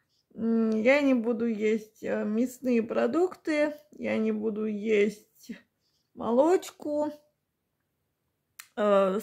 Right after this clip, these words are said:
сыр, э, майонез, эм, сметану. В этот раз я решила попробовать, э, в пятёрочке купить постную еду. Я куп-, я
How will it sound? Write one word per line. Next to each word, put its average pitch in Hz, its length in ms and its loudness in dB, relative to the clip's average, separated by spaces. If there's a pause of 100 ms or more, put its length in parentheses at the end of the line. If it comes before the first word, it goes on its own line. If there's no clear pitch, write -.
(160)
сыр, 359 400 0 (1000)
э, 196 280 0
майонез, 247 840 0 (760)
эм, 185 920 -4 (640)
сметану. 277 1160 0 (680)
В 254 80 0
этот 330 340 2
раз 359 240 6 (100)
я 277 220 4
решила 277 600 0
попробовать, 247 1120 0
э, 233 220 0
в - 160 -16
пятёрочке 311 840 -2
купить 247 560 -10
постную 254 720 2
еду. 214 600 -2 (540)
Я 262 260 4
куп-, 262 300 -6
я 254 560 4